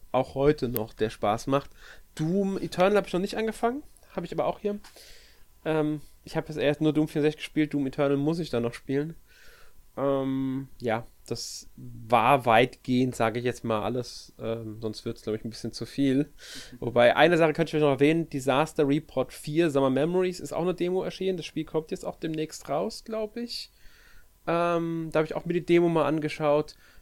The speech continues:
Speaker 1: äh, wirkt ganz interessant, sag ich mal, so in der Demo. Muss man mal, bin ich mal gespannt, wie die Vollversion dann ist. Ähm, ob ich's dann spielen werde, weiß ich aber noch nicht, das entscheide ich dann noch kurzfristig, also da überlege ich, das überlege ich mir noch.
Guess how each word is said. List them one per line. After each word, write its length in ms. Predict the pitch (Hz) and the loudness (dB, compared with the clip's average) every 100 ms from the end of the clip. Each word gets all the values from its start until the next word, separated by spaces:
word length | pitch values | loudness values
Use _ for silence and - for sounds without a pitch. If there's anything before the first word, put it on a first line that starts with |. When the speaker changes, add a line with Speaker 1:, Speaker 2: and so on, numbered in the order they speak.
| - | -8
Speaker 1:
äh, 400 | 139 139 143 139 131 - - - | 0 4 4 2 0 -12 -20 -20
wirkt 380 | - 120 180 202 | -10 6 6 8
ganz 200 | 175 165 | 4 2
interessant, 580 | 135 151 143 - 120 117 | 0 -4 -6 -2 -2 -2
sag 220 | 113 101 | -4 -4
ich 160 | 104 - | -8 -10
mal, 260 | - 123 - - - - - - | -10 -10 -16 -20 -20 -20 -14 -4
so 80 | |
in 80 | 123 | -2
der 80 | 113 | 0
Demo. 340 | 117 110 104 - - - | -2 -6 -8 -12 -10 -4
Muss 160 | 165 | 0
man 100 | 196 | 2
mal, 140 | 170 160 | 0 0
bin 140 | 202 | 0
ich 80 | 214 | 2
mal 100 | 190 | 0
gespannt, 360 | 175 156 160 | 0 0 0
wie 60 | 165 | -2
die 100 | 143 | -6
Vollversion 600 | - 131 123 123 117 117 | 0 0 2 -2 -4 -4
dann 160 | 107 - | -6 -8
ist. 220 | 117 - - - - - | -10 -16 -20 -20 -10 0
Ähm, 300 | 123 127 - | 2 0 0
ob 160 | 160 180 | 2 2
ich's 100 | 180 | 4
dann 120 | 151 | 2
spielen 260 | - 170 | 4 6
werde, 180 | 139 117 | 6 6
weiß 200 | 120 147 | 6 4
ich 60 | 156 | 4
aber 120 | 160 | 0
noch 100 | 160 | 2
nicht, 180 | 151 151 | 0 -2
das 80 | 127 | -8
entscheide 400 | 117 - 127 123 | -10 -4 0 0
ich 80 | |
dann 120 | - 117 | -2 -4
noch 160 | 113 | -2
kurzfristig, 760 | - 127 - 127 - 113 113 - | -2 -4 -4 -6 -6 -8 -8 -8
also 180 | 123 | -6
da 160 | 117 117 | -2 -2
überlege 360 | - 143 139 143 | -4 -2 0 0
ich, 120 | 151 | -2
das 180 | 147 - | -6 -2
überlege 280 | 170 139 139 | 0 2 0
ich 120 | - | -4
mir 80 | 127 | -6
noch. 160 | 107 | -6